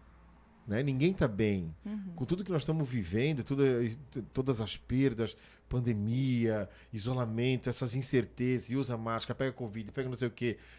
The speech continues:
Speaker 1: Cara, ninguém tá bem. Então é hora de a gente começar a despertar nas pessoas aquilo que é bom, né? Então o que nós vamos fazer? Vamos cuidar da saúde, vamos cuidar da alimentação,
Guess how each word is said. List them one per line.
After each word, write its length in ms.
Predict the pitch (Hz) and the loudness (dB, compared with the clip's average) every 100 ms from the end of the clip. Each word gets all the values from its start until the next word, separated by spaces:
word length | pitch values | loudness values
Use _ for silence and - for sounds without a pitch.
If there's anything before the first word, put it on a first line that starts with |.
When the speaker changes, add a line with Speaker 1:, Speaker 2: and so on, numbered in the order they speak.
| - - _ - | -20 -20 _ -4
Speaker 1:
Cara, 260 | 180 160 | -2 0
ninguém 360 | 123 120 120 160 | -2 -2 -2 -2
tá 120 | 135 | -2
bem. 320 | 95 87 80 - - - | -2 -4 -6 -10 -20 -4
Então 160 | 113 113 | 0 2
é 40 | |
hora 220 | 110 113 | 2 0
de 100 | 113 | -2
a 20 | 113 | -4
gente 240 | 117 110 | -4 -6
começar 300 | 113 110 - | -6 -2 -2
a 40 | 113 | -2
despertar 420 | - 113 101 110 | -2 -2 -2 -4
nas 120 | 107 | -6
pessoas 420 | - 107 113 110 | -8 -6 -4 -4
aquilo 300 | 110 - 120 | -6 -6 -6
que 200 | 113 - 120 | -6 -2 -2
é 40 | |
bom, 340 | 117 160 214 | 0 -4 -2
né? 200 | 147 143 - - - | -4 -4 -6 -14 -14
Então 160 | - 123 | -4 -2
o 40 | |
que 100 | 127 | 0
nós 100 | 123 | -2
vamos 160 | 120 117 | -2 -2
fazer? 260 | 123 110 92 | -2 0 0
Vamos 200 | 113 131 | -4 -4
cuidar 220 | 127 123 | -4 -2
da 100 | 123 | -2
saúde, 500 | - 131 160 143 131 - - - - | -2 -2 -2 -4 -6 -10 -20 -20 -6
vamos 200 | 117 120 | -6 -2
cuidar 160 | 117 | -2
da 100 | 113 | 0
alimentação, 720 | 113 110 107 101 - 123 120 | -2 -4 -6 -8 -2 0 0